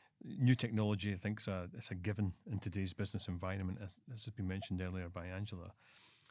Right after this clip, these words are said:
The ability to harness the key benefits of tech whilst maximising individual and team output is a much more difficult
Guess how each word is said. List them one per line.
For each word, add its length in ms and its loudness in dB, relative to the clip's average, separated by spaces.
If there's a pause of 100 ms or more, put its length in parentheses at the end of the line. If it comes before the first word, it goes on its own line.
(200)
The 100 6
ability 380 6
to 120 0
harness 680 4
the 80 -4
key 220 0
benefits 560 0
of 160 -10
tech 380 -8 (800)
whilst 260 4
maximising 640 2
individual 520 0
and 120 -2
team 240 8
output 380 -4
is 100 -6
a 80 0
much 540 2
more 140 2
difficult 460 -4